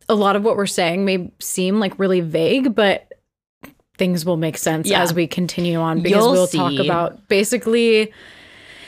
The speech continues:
Speaker 1: everything. I don't think that there's one thing we probably wouldn't talk about.
Speaker 2: Yeah.
Speaker 1: I don't know.
Speaker 2: We'll
Speaker 1: I,
Speaker 2: see.
Speaker 1: we're open.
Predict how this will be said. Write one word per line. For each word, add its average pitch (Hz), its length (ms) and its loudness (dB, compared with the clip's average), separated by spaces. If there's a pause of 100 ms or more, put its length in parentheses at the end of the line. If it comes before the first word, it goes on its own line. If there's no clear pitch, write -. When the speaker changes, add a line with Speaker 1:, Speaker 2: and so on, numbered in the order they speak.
(260)
Speaker 1:
everything. 247 600 0
I 220 100 0
don't 311 160 0
think 330 200 -2
that 320 140 0
there's 302 200 0
one 240 300 2
thing 254 220 0
we 226 120 2
probably 220 320 0
wouldn't 180 440 0
talk 151 280 -4
about. 165 400 -4
Speaker 2:
Yeah. 226 380 -4 (760)
Speaker 1:
I 226 100 -2
don't 254 120 0
know. 208 360 -4
Speaker 2:
We'll 254 120 0
Speaker 1:
I, - 60 -4
Speaker 2:
see. 180 320 0 (240)
Speaker 1:
we're 208 220 -2
open. 220 400 -4